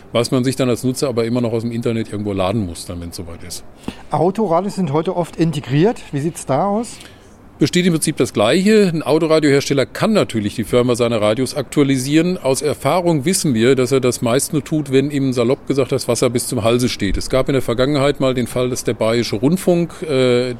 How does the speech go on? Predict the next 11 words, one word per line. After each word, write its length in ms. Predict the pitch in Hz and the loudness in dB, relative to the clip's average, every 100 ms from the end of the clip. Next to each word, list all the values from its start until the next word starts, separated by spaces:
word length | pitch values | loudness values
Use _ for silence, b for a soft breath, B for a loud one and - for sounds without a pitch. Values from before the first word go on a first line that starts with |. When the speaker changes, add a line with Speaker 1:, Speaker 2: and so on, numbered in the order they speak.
| 123 | -6
Speaker 1:
seine 480 | 117 110 110 104 107 - | -2 0 0 -2 -4 0
Audio-Kodierung 1300 | 123 151 156 151 151 - - 127 - 131 131 151 156 | 2 4 6 4 2 0 -2 0 0 2 2 2 0
etwas 380 | 135 127 127 - | -2 0 2 2
geändert 340 | 120 127 160 | -2 2 4
hat, 140 | 151 139 | 2 0
besser 240 | 131 131 | 0 0
gesagt 260 | 123 113 113 | -2 -2 -4
den 80 | |
Fehlerschutz 500 | 104 139 170 - 165 | -2 2 2 2 -2
erhöht 300 | 160 139 151 | 2 4 4
hat 220 | 160 160 | 4 0